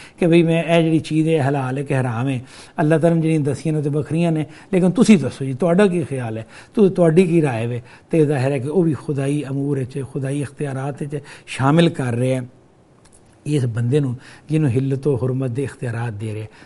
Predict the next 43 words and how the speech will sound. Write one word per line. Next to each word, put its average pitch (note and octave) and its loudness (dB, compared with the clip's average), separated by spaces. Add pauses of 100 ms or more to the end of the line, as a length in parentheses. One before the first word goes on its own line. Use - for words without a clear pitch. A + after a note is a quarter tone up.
(180)
ਇਹ D#3+ 0
ਵੀ C3 -2
ਸ਼ਿਰਕ - -12
ਹੈ। A2 -14 (400)
ਤੇ C#3+ -4
ਫਰਮਾਇਆ C3+ -4
ਕਿ E3+ -8 (100)
"أن D#3 2
تقولوا D3+ -4
على C#3+ 0
الله C3+ -6
ما C3 -4
لا C#3 -6
تعلمون" B2+ -6
ਦਾ C3+ -6 (380)
ਇਸ C3+ -6
ਤੋਂ D3+ -6
ਮੁਰਾਦ B2 -6
ਵੇ F3 -4 (240)
ਕਿ E3 -4
ਤੁਸੀਂ D3 -4
ਮੁਸ਼ਰਕਾਨਾ C#3 -6
ਗੱਲਾਂ B2 -4
ਜਿਹੜੀਆਂ A#2 -4
ਨੇ C3+ -4 (120)
ਉਹ D3 -6
ਕਰੋ, G2 -10 (680)
ਇਸ - -4
ਤੋਂ E3 -6
ਸ਼ੈਤਾਨ D3 -2
ਇਹ C3 -4
ਕਹਿੰਦਾ A2+ -8
ਤੁਹਾਨੂੰ G2 -20 (260)
ਕਿ D#3 -4
ਤੁਸੀਂ C3 -4
ਇਹ G#2+ -4
ਕਰੋ, G#2 -12 (100)
ਤੇ D#3+ -8
ਅੱਲਾਹ C#3 -2
ਤਾਲਾ C#3 -2
ਕਹਿੰਦਾ A#2+ -4
ਕਿ G2+ -8
ਬਚੋ। G2+ -10